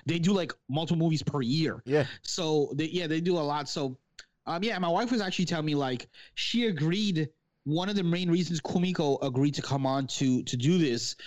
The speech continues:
Speaker 1: was the, in, in her contract, eh, they, she wanted the directors to show Okinawa and show what Okinawa is now.
Speaker 2: Mm-hmm.
Speaker 1: That was one of the reasons why she came back, 'cause she, she wanted people to see, like, "Hey, it's not this small time place anymore.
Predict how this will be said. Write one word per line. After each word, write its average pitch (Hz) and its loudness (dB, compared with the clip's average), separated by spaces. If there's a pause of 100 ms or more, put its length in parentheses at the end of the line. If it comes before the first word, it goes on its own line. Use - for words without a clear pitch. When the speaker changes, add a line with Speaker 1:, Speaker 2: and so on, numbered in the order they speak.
(200)
Speaker 1:
was 143 0 (360)
the, 160 2 (100)
in, 160 -4
in 160 -4
her 170 4
contract, 156 -4
eh, 92 -10
they, 147 -2
she - -2
wanted 160 0
the 135 -2
directors 127 -4
to 123 -2
show 135 0 (120)
Okinawa 139 0
and 113 -4
show 143 -2
what 127 0
Okinawa 120 -4
is 123 -2
now. 92 -4 (180)
Speaker 2:
Mm-hmm. 110 -6
Speaker 1:
That 139 -2
was 165 2
one 160 2
of 156 -4
the 147 -2
reasons 143 0
why 123 0
she - -6
came 131 -4
back, 131 -4
'cause - -4
she, 151 -2
she - -4
wanted 170 0
people 170 -2
to 139 0
see, - -4
like, 139 0
"Hey, 147 -2
it's 123 -4
not 127 -4
this 123 -2
small 117 0
time 110 -6
place 127 -2
anymore. 98 -2